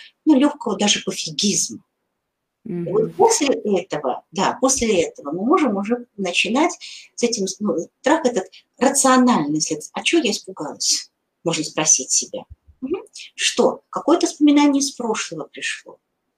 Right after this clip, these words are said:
Speaker 1: Какое-то там, не знаю, какая-то установка, какое-то убеждение активизировалось. То есть что? То есть, то есть если это была естественная эмоция страха,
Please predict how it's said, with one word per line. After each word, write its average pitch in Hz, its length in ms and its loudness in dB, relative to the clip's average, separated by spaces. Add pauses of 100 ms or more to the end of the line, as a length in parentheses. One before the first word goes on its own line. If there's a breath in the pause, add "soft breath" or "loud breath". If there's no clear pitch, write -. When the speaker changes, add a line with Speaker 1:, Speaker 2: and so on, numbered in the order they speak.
(400)
Speaker 1:
Какое-то 294 680 4
там, 277 280 4
не 269 100 4
знаю, 240 220 2
какая-то 269 380 0
установка, 247 920 2
какое-то 254 380 0
убеждение 202 920 2
активизировалось. 170 960 -4 (340 loud breath)
То 233 140 4
есть 240 120 6
что? 269 340 4
То 233 100 2
есть, 233 140 -2 (120)
то 240 80 2
есть 240 120 4
если 349 260 6
это 240 280 2
была 233 300 0
естественная 240 600 2
эмоция 180 420 -2
страха, - 580 -6